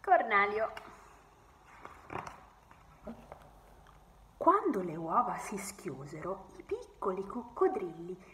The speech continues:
sguisciarono fuori e iniziarono a zampettare sulla sabbia del fiume. Non Cornelio però, lui uscì in piedi.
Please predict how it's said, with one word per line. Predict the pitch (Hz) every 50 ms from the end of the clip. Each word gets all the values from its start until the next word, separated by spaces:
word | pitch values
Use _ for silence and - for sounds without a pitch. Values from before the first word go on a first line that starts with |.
| -
sguisciarono | - - - - 156 160 - - - - 160 156 170 185 226 240
fuori | - - - - 214 196
e | 196
iniziarono | 196 208 202 - - - 214 180 185 180 175
a | 185 180
zampettare | - 196 170 160 - 190 175 - - - - - - - 190 - - - - -
sulla | - - - 220 214 208
sabbia | - - 190 180 180 196
del | 180 185 170 170
fiume. | - - - - 123 131 131 127 - - - - - - - - - -
Non | 392 440 415 427
Cornelio | - 233 185 185 185 208 240 294 294 370 165 -
però, | - 185 160 151 143 143 139 - - - - - - -
lui | 214 226 277 359 392 415 - - - -
uscì | - - - - - - - 254 269 311 302 - - - - 240
in | 302 302 - -
piedi. | - 220 - - - - - 196 175 - -